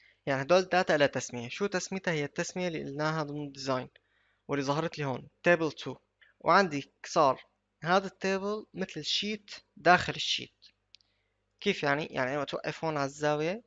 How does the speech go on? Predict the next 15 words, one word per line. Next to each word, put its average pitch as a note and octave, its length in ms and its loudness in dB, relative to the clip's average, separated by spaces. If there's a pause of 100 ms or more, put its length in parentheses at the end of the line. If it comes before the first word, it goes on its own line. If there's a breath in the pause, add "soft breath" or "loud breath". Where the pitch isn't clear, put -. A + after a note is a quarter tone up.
(380)
بلاقي D#3 300 4
رأسا E3 500 -2 (140)
السطر - 380 -6
فيني C#3 260 -4
حدده، C3 440 -6 (960)
أكتر D#3+ 260 0
من D3 120 -2
سطر، - 520 -8 (680)
العمود، D3 680 4 (1700)
وفيني F#3 280 0
وقف D3 260 0
على C3+ 80 0
الزاوية D#3+ 360 2
العالية D3+ 440 2
كتير، - 640 -10